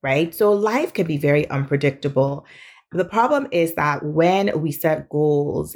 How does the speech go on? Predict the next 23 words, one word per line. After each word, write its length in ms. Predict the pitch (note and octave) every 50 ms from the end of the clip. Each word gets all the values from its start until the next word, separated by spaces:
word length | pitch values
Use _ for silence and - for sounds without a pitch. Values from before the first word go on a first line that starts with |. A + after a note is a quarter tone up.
| -
in 360 | - D#3+ D3+ D3 D3 D3 - -
this 260 | C#3+ D#3 D#3+ D#3 -
way 300 | D3 D3+ D#3 D#3+ D#3+ D#3+
where 260 | D3+ D3+ D3 C#3+ C#3+
we 160 | C#3+ C#3+ C#3+ C3+
have 560 | C3 - - D3 C#3+ C#3+ C#3 C#3 C#3 C#3 - _ _ _ _ _ _
these 180 | - D#3+ C#3+ C#3+
big 320 | C#3 - - C#4+ C#4+ G#3+
goals 240 | - G#3+ G3+ G3 F#3
that 140 | F3+ E3 E3
we 140 | - D#3+ D#3
want 340 | D#3 D3+ D#3 D#3 D3+ - - - -
to 160 | - D#3 C#3 -
accomplish 640 | C#3 - - D3 C#3+ C#3+ C#3+ - D3+ D3 C#3 C#3+ - -
and 260 | C#3+ C#3 C#3+ C#3+ C#3
these 260 | C#3+ C#3+ C#3+ C#3+ -
deadlines 680 | - G3 G3 G#3 G#3 G3+ F#3 F3+ E3+ D#3 D3+ D3+ C#3+
that 140 | - D#3 C#3+
we 100 | C#3 C#3+
have 180 | C#3 - _ _
put 220 | _ - D4 D4 B3
on 200 | G3 D#3+ C#3+ D3
them, 320 | C3+ B2+ B2+ C3+ C#3+ C#3+